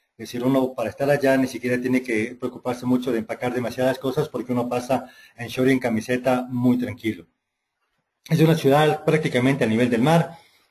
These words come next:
que cuenta con servicios de infraestructura y actividades, eh, que, que tienen muchas otras ciudades, y en este caso sin los problemas que presenta la altura.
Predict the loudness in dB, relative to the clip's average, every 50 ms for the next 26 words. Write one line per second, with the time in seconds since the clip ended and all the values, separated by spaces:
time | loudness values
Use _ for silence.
0 | _ _ -2 -2 -2 -2 2 2 4 6 6 6 4 4 2 0 -2 -2 -4 -2
1 | 0 0 0 2 0 0 0 0 -2 -4 -8 -12 -12 -6 -2 0 2 2 2 0
2 | 0 -2 -6 -4 -2 0 0 2 2 0 0 0 -4 -4 -6 -6 -8 -8 -8 -8
3 | -8 -10 -12 -14 -8 -4 0 2 2 4 2 2 2 0 0 0 -2 -2 -4 -4
4 | -6 -4 -4 -6 -4 0 2 2 4 4 2 0 -2 -12 -20 -20 -20 -18 _ -2
5 | 0 0 0 0 0 0 2 2 2 2 2 0 2 0 -2 -2 -2 -2 -2 0
6 | 2 2 2 2 0 -4 -10 -12 -10 -8 -8 -6 -4 -4 -4 -2 0 2 2 2
7 | 2 -2